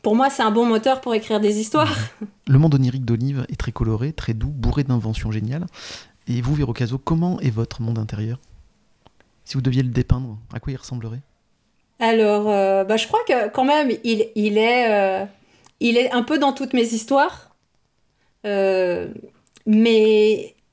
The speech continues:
Speaker 1: mon monde intérieur, je veux dire, ce qui se passe tout le temps dans ma tête, c'est quand même beaucoup plus, euh, c'est quand même un peu plus sombre et un peu plus, euh, mélancolique et, euh, parfois pas désespéré, mais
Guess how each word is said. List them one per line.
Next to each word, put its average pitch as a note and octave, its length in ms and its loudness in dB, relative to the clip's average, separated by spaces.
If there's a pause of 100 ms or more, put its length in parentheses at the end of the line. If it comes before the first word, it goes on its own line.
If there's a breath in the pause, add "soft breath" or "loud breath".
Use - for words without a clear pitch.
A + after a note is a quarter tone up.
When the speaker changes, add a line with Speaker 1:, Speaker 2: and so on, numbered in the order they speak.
Speaker 1:
mon B3 220 4
monde D4 260 4
intérieur, C#4 720 2
je A3 140 -2
veux A#3 80 2
dire, B3+ 220 0
ce - 100 -8
qui C4+ 140 -2
se B3 80 -6
passe D4 340 0
tout - 100 -6
le A#3 80 -4
temps C#4 180 0
dans B3 120 0
ma A3+ 140 0
tête, D4+ 260 0
c'est - 180 -4
quand A#3 100 -2
même B3 180 2
beaucoup C4 240 0
plus, D#4 280 2
euh, A3 540 2 (440 loud breath)
c'est - 180 -4
quand A#3+ 100 0
même C#4 160 2
un A#3+ 80 2
peu A3+ 160 -2
plus B3 160 0
sombre C#4 500 2
et A#3 80 4
un A#3 100 2
peu A3+ 160 -2
plus, B3+ 360 -2
euh, G#3+ 600 4
mélancolique A#3+ 840 2
et, A3+ 200 4
euh, G#3 60 0
parfois A3+ 500 -2
pas A3 180 0
désespéré, B3 720 2
mais G#3+ 240 0